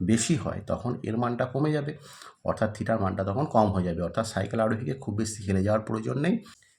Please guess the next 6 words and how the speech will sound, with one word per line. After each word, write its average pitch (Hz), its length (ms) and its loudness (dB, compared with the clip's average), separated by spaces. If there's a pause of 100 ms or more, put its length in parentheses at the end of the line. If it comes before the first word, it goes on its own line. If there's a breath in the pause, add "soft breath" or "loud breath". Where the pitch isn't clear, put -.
(120)
এখন 110 440 -2 (200)
আমরা 98 240 -4
যদি 139 120 -6 (100)
বলি 131 200 -4
যে 135 60 -4 (160)
ঘর্ষণ 110 640 -4